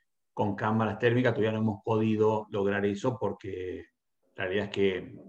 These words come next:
digamos, tendría que pa-, cobrarse muy alto y, no ente-, y creemos que no tiene, y pasadas sucesivas,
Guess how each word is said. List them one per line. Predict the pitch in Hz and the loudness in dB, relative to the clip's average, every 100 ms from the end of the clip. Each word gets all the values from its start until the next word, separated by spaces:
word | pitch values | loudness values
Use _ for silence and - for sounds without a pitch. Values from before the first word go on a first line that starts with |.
| - _ | -20 _
digamos, | 107 98 - | -16 -14 -14
tendría | - 101 101 | -8 -4 -2
que | 101 | -4
pa-, | 98 101 - | -6 -8 -6
cobrarse | - 107 107 - 98 | -4 0 -2 -2 -2
muy | 101 110 | 0 0
alto | 107 101 101 107 | 0 -2 0 0
y, | 101 95 | 0 -6
no | 92 92 | -12 -10
ente-, | 87 104 98 | -10 -10 -12
y | 90 | -14
creemos | - 101 101 | -4 -2 -2
que | 98 | -6
no | 95 | -10
tiene, | - 95 92 90 87 _ _ _ | -10 -10 -8 -10 -14 _ _ _
y | 110 | -4
pasadas | - 101 - 110 98 | 0 0 2 0 0
sucesivas, | - 101 98 127 113 107 110 | -4 -6 -4 0 0 0 -4